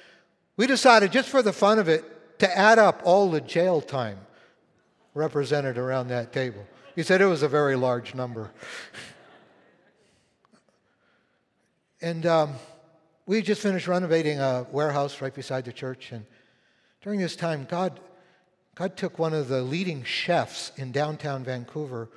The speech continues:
and he met Christ. Jesus saved him. And he was a part of this whole network. And so we decided in the abandoned warehouse we just rehabilitated beside the church to actually hold an event there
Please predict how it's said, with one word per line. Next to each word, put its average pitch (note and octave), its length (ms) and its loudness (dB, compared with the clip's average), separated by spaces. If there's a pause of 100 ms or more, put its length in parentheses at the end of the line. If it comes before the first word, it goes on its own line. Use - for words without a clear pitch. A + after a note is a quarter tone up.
(240)
and D3+ 120 -6
he D3+ 60 -8
met E3+ 340 -4
Christ. C#3 500 -8 (840)
Jesus F3+ 380 -8
saved D3 420 -8
him. A2+ 200 -14 (1300)
And D#3 140 -4
he F3 80 0
was E3 100 -2
a E3 60 -2
part G3+ 240 0
of G3 60 -2
this D#3+ 160 -6
whole D#3+ 160 -4
network. C#3+ 600 -4 (440)
And C#3+ 100 -10
so F#3 140 -2
we G#3 100 0
decided E3+ 520 0
in C#3 100 -8
the C3+ 240 -6 (140)
abandoned E3 400 -2
warehouse C#3+ 440 0
we C3 120 -6
just C3 240 -8
rehabilitated C3 680 -8
beside B2+ 380 -8
the A#2+ 80 -12
church C3 380 -10 (760)
to D#3+ 60 -2
actually F3 640 0 (140)
hold F#3 300 2
an E3+ 100 0
event D#3+ 380 -2
there C#3 160 -4